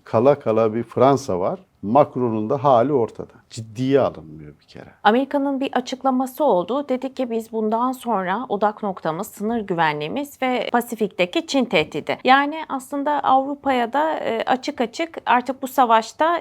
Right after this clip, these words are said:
Speaker 2: desteğimi keseceğim." diyor. Amerika'nın desteğini kesmesi savaşın seyrini nasıl etkiler Avrupa açısından?
Speaker 1: Şimdi Avrupa bundan bir elli sene önce gerçekten güçlüydü. Güçlü devletleri ve güçlü liderleri vardı.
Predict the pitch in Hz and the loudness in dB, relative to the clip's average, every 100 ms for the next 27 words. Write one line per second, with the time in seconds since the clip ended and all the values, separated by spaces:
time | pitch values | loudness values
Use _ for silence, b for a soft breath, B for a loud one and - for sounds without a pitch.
0 | 233 262 254 233 247 381 311 294 254 247 | 0 0 2 0 0 0 -2 -2 2 4
1 | 220 160 123 151 139 - - 190 247 302 | 4 4 0 0 2 0 0 2 2 0
2 | 311 311 294 214 220 277 277 311 294 277 | -2 -2 0 0 0 -4 -6 -4 -8 -8
3 | - 254 247 262 220 226 254 302 - 247 | -6 -6 -6 -8 -6 -4 -6 -8 -4 -4
4 | 233 240 277 226 - 160 139 - 147 127 | -2 -4 -2 -4 -4 -8 -8 -6 -2 2
5 | 175 185 175 160 143 113 - 104 67 - | 4 2 0 -6 -8 -8 -12 -12 -12 -14
6 | - - 135 143 135 - _ b - 123 | -14 -6 -2 2 0 -2 _ b 2 2
7 | 151 147 - 143 185 196 - 104 107 113 | 2 -2 0 0 0 -8 -10 -6 0 0
8 | 113 110 107 - 107 107 113 92 87 95 | 0 -4 -4 -2 -2 -2 -8 -10 -8 -8
9 | 98 123 98 92 - 95 - 131 104 87 | -8 -8 -6 -6 -6 -16 -8 -4 -4 -6
10 | - - 80 73 87 92 - 117 98 92 | -14 -18 -18 -18 -18 -16 -10 -6 -4 -4
11 | 87 92 101 113 170 139 107 117 - 226 | -6 -8 -6 -4 -4 -4 -4 -6 -6 -2
12 | 139 127 123 117 110 104 110 76 - | 2 6 6 6 4 0 0 -4 -10